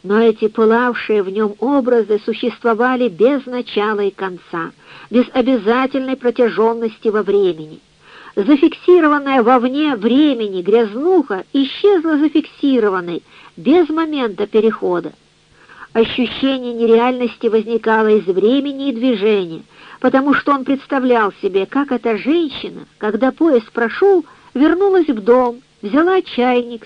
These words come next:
с углей очага. Так жизнь оборачивалась тенью, живые огни вновь становились призраками.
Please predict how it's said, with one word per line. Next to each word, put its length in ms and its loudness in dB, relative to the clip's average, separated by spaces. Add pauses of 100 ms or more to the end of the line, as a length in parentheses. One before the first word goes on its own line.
с 40 -4
углей 360 0
очага. 460 -8 (560)
Так 240 -2
жизнь 560 0 (300)
оборачивалась 760 0 (140)
тенью, 520 -2 (380)
живые 680 6
огни 260 -2
вновь 340 -2
становились 640 0
призраками. 760 -6